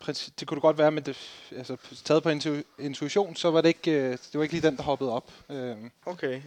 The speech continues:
Speaker 2: men din intuition er rigtig god. Altså, så Malmø og Helsingborg er intuitionen?
Speaker 1: Ja,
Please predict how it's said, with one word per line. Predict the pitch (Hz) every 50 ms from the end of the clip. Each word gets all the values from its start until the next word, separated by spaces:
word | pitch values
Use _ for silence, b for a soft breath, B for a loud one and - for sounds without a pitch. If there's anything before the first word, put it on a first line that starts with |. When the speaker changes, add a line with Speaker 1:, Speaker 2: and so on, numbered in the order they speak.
| 143 -
Speaker 2:
men | 123 117
din | 113 - 165 170 160
intuition | 160 143 139 131 - 139 123 - - 135 - -
er | - - 131
rigtig | 135 135 - - 147
god. | - 131 131 - - _ _ b b b b b b b b b b b b b b _ _ _ -
Altså, | 127 117 107 - - 113 107 107
så | 107 - 123
Malmø | 117 120 139 147 160 180 196 196 185 180 - -
og | 160 156 147 139 135
Helsingborg | 147 135 - - 143 139 156 160 165 165 160 151
er |
intuitionen? | 151 147 143 143 - 151 143 135 - - 160 - 156 156 160 165 - -
Speaker 1:
Ja, | 139 131 139 156